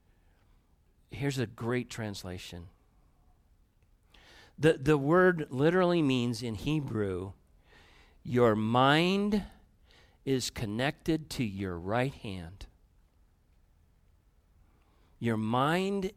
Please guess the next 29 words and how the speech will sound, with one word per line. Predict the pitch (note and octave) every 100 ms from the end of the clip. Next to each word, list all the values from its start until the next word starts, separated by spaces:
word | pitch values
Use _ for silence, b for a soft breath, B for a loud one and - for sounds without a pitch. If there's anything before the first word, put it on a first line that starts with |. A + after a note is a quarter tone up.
| -
is | B2 -
connected | - A#2 A2 C3+ D#3 - - F2+ E2+ - b b b -
to | C3+
your | A2 G#2
right | F#2+ A#2 B2 -
hand. | - A2+ G2+ F2+ D#2+ - - _ _ _ - B B
So | - E3+
the, | C#3+ C3 C#3+ B B
the | - C#3+
proverb | - F3+ A#3 A3+ G#3 D#3
says | - D3+ C3 B2 A2
that | C3+ B2+ - B B B
in | D3+ D#3
the | C#3+
dwelling | A2 - B2+ E3 A3 A#3+ A#3 -
of | D3+ D3+ C#3
the | -
person | - F3 D#3+ - C#3+
whose | C3 C#3 B2 G#2+
mind | A#2 A2+ C3 E3 A#3 B3+ C4+ C4 B B B
is | E3+ F3
connected | - F#3 F3 E3 E3+ D3+
with | C#3+ C3
his | D3+ C#3+
right | A#2 B2 E3 A#3
hand | - G3 C3 G2 G2 G2+ G#2 - b b b b b b b b b _ _ b b b b _ _ _ _ _ _ _ _ _ _ _ _ _ _ _ -
is | B2+ A#2+
something | - F3 F3+ F#3 F3
special. | E3 - - B2+ A#2 - D#2 D#2+ F#2+